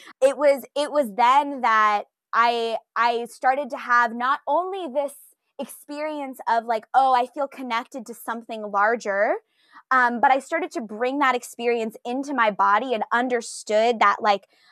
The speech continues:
I was the path and I was the key and I was the chalice and I was the temple and I was the prayer. And, like, "Oh, okay, this, this is maybe what it means to start exploring the spiritual and the sacred. We have to do this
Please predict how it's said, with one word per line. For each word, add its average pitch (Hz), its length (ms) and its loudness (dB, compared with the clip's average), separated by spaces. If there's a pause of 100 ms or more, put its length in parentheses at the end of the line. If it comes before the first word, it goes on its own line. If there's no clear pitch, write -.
(240)
I 262 260 10
was 254 420 4
the 302 80 -4
path 330 520 4
and 226 220 -4
I 247 300 4
was 240 420 0
the 311 100 -10
key 339 520 -6
and 226 220 -4
I 254 400 2
was 247 400 0
the 269 80 -10
chalice 285 640 -2
and 208 180 -12
I 233 280 0
was 240 380 2
the 277 80 -12
temple 277 640 -2 (200)
and 220 160 -8
I 233 200 2
was 427 280 2
the 277 80 -6
prayer. 190 580 -2
And, 262 260 0
like, 262 300 0
"Oh, 311 380 4 (260)
okay, 208 640 -4 (220)
this, 285 520 -4
this 240 360 -2
is 247 160 -8
maybe 240 600 -6
what 220 260 0
it 214 120 -4
means 226 440 -8
to 220 120 -12
start 220 300 0
exploring 208 640 0
the 196 80 -8
spiritual 208 680 -2
and 202 160 -2
the 185 60 -8
sacred. 190 540 -4
We 226 100 -4
have 233 280 6
to 254 100 -6
do 214 180 -6
this 208 220 -8